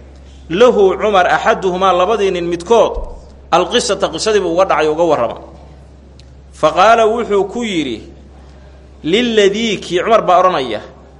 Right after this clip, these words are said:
lam yarda, aan ku qancin, birasuulillaahi, rasuulkii Alla, sala allahu calayhi wasalama, akadaalika, sidaas miyaa la sheegayo? Oo inta nebiga tiri aan, lagu yidhi aan, ha ina kala saaraa diidda miyaa?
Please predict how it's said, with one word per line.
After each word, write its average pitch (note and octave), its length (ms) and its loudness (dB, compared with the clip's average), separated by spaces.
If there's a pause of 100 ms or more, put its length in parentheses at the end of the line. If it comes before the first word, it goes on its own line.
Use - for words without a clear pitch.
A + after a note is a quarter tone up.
(200)
lam G#3 320 0
yarda, F#3+ 380 2
aan F#3 240 0
ku B3 180 -6
qancin, C#3 560 -2 (600)
birasuulillaahi, G3 800 0
rasuulkii F#3 460 -2
Alla, E3 200 2
sala G3+ 240 0
allahu F#3 240 2
calayhi F3+ 260 2
wasalama, E3 720 -2 (520)
akadaalika, G3+ 680 -2
sidaas G#3+ 380 0
miyaa G#3 160 2
la F3 100 0
sheegayo? D3 540 -2
Oo D#3 180 -2
inta E3 180 -4
nebiga G#3+ 320 0
tiri F3 200 -2
aan, E3+ 240 -2 (500)
lagu E3+ 220 0
yidhi F3+ 180 2
aan, E3+ 320 0
ha G#3 140 2
ina F#3+ 100 0
kala E3+ 180 -2
saaraa F#3+ 260 0
diidda F3+ 300 -4
miyaa? F#3 360 0